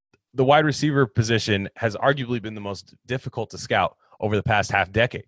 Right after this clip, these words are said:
Recently, first rounds have been littered with busts, ju-, as just throwing darts could have netted you equivalent returns, the N F L as a whole."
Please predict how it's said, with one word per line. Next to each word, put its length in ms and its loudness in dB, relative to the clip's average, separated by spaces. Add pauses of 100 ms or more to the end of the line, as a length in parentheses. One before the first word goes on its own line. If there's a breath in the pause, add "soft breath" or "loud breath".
(140)
Recently, 380 0
first 260 -2
rounds 180 -2
have 40 -14
been 140 -6
littered 180 -4
with 160 -8
busts, 460 2 (300 soft breath)
ju-, 220 -10 (120)
as 160 -2
just 260 -8
throwing 260 0
darts 640 -4 (220)
could 80 -10
have 100 -10
netted 380 -2
you 340 -8
equivalent 500 -4
returns, 520 -10 (240)
the 60 -6
N 80 -4
F 120 -10
L 120 -2
as 80 -8
a 60 -8
whole." 320 0